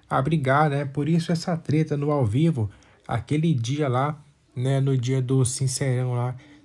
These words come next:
teve essa briga por conta disso. Mas eu quero saber a opinião de vocês sobre esse assunto. A atriz, né, ex-atriz Thaís Feçosa questionou sobre esse assunto pra ele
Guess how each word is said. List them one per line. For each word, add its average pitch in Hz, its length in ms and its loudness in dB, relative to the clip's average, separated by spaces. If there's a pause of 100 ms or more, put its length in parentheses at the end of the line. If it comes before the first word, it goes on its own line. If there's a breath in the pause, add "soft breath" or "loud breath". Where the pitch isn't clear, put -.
(140)
teve 131 460 2
essa 135 300 -2
briga 127 320 0
por - 420 -6
conta 139 380 0
disso. 101 500 -4 (460 loud breath)
Mas 190 240 2
eu 208 80 0
quero 196 240 0
saber 190 500 0
a 180 140 -2
opinião 170 580 2
de 165 140 0
vocês 156 540 0
sobre 151 440 -2
esse 135 220 -2
assunto. 156 640 -2 (500 loud breath)
A 123 720 0 (300)
atriz, 143 460 2
né, 135 120 0
ex-atriz 147 640 0
Thaís 127 300 -2
Feçosa 165 540 0
questionou 165 600 0
sobre 147 360 -2
esse 139 160 -2
assunto 151 520 0 (460 loud breath)
pra 208 160 2
ele 208 420 0